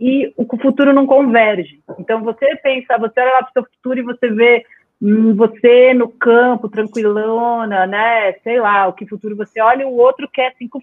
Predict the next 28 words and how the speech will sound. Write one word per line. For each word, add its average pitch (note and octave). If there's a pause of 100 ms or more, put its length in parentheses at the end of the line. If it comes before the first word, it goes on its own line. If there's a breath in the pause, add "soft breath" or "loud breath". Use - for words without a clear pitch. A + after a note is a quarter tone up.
(120)
filhos, G#3+
casa G#3 (200)
cheia. G#3+ (320 soft breath)
É, F#3
então, G#3
a-, A3+ (540)
quando A#3
os G#3
futuros B3 (240)
não A3
tão B3
muito B3+
alinhados, G3+ (300)
o G3+
amor G3+
geralmente G#3
acaba. E3+
E F3
eu A3+
levo C#4
isso. A#3 (260)
E, G3+
e A3
no G#3+
final A#3+
da F4+
minha B3+
sociedade, G3+